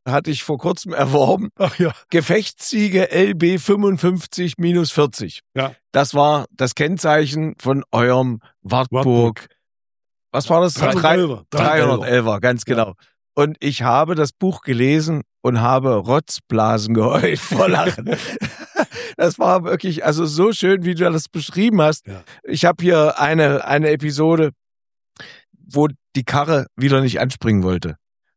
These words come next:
Speaker 1: Und dein Westschwager daneben stand und sagte,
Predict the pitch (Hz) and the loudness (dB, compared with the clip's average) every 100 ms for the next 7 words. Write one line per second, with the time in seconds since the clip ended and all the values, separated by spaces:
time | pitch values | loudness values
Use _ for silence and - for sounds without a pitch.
0 | _ - 139 131 143 131 127 - - 147 | _ -2 0 2 2 2 -2 -6 -2 -2
1 | - - - 107 101 95 110 143 156 - | -2 -10 -10 -2 0 2 2 0 -2 -10
2 | - 131 120 135 147 110 - 104 117 - | -2 0 4 2 4 0 0 -2 -2 -4
3 | - _ _ _ _ - 127 131 135 - | -10 _ _ _ _ -4 0 0 0 -2
4 | 135 117 | -2 -2